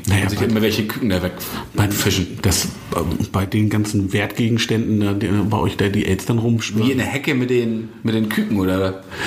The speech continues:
Speaker 1: Na gut, äh,
Speaker 2: Tragen die alle
Speaker 1: ich hab
Speaker 2: Halskette?
Speaker 1: gerade neulich wieder gesehen,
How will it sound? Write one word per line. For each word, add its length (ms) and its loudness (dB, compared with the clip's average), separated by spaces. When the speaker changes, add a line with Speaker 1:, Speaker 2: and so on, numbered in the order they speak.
Speaker 1:
Na 60 2
gut, 240 0
äh, 200 2
Speaker 2:
Tragen 340 -2
die 80 -2
alle 120 0
Speaker 1:
ich 60 2
hab 80 2
Speaker 2:
Halskette? 240 0
Speaker 1:
gerade 20 -2
neulich 340 2
wieder 140 2
gesehen, 360 0